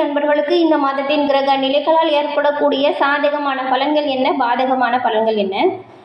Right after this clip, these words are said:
என்ன செஞ்சா அந்த பாதகமான பலன்களிலிருந்து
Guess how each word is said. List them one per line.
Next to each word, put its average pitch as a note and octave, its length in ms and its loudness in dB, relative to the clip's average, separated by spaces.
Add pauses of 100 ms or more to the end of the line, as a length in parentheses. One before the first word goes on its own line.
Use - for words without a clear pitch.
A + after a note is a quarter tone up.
(160)
என்ன E4 200 0
செஞ்சா F4 360 0 (100)
அந்த F4+ 100 2
பாதகமான D4+ 580 -2 (100)
பலன்களிலிருந்து E4 760 0